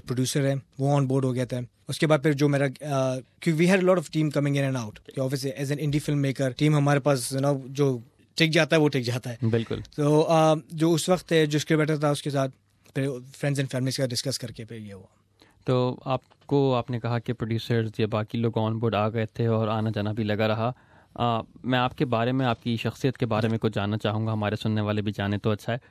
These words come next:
Speaker 2: آپ professional film maker ہی ہیں اور فلمیں ہی بناتے ہیں؟
Speaker 1: نہیں، professionally، full time تو نہیں۔ Full time what I do، آ، میں ایک brokerage ہاؤس میں کام کرتا ہوں۔
Speaker 2: اوکے۔
Speaker 1: That's my full time job۔ Film making ایک ایسا، وہ ایک passion ہے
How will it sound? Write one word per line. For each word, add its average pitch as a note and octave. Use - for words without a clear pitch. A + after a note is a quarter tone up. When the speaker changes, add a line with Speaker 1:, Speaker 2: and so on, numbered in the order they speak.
Speaker 2:
آپ A#2
professional B2+
film A#2
maker A2+
ہی B2
ہیں A#2
اور A2+
فلمیں A2+
ہی B2
بناتے A#2+
ہیں؟ C3
Speaker 1:
نہیں، D3
professionally، D#3
full E3+
time F3+
تو C3+
نہیں۔ D3+
Full D#3
time D#3
what C#3
I -
do، C#3
آ، C3+
میں C#3+
ایک C#3
brokerage C#3+
ہاؤس C3
میں A#2+
کام G2+
کرتا -
ہوں۔ -
Speaker 2:
اوکے۔ -
Speaker 1:
That's C3
my -
full A#2
time F#2+
job۔ -
Film F#3+
making G3
ایک E3
ایسا، D#3
وہ C#3
ایک -
passion C3+
ہے E2+